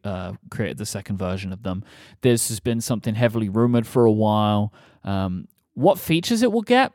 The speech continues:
I don't know, really. Um, potentially a slightly refined design. There was some rumors of fitness features for a while that went by the wayside. There's been some, uh, I think, code found about a potential new Bluetooth technology for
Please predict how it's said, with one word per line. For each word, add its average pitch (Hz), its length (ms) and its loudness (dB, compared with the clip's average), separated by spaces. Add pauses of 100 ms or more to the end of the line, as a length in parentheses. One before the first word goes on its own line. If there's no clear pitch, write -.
(160)
I 123 60 -4
don't 135 360 2
know, 113 520 -2 (220)
really. 202 420 2 (520)
Um, 110 440 4 (300)
potentially 131 640 0
a 127 40 2
slightly 120 380 0
refined 110 460 -2
design. 156 580 0 (280)
There 113 120 2
was 117 160 0
some 120 260 0
rumors 110 280 2
of 98 80 -8
fitness - 480 0
features 190 520 0
for 196 140 0
a 196 80 6
while 185 400 2
that - 260 -4
went 147 220 0
by 151 120 2
the 151 100 0
wayside. 143 680 2 (260)
There's 117 140 -2
been 131 220 4
some, 123 500 2
uh, 101 300 -2
I - 40 -4
think, - 240 -8
code 120 340 2
found 147 500 2
about 98 340 -2
a - 60 -6
potential 113 400 0
new 104 120 2
Bluetooth 117 580 0
technology 165 680 0
for 87 440 -2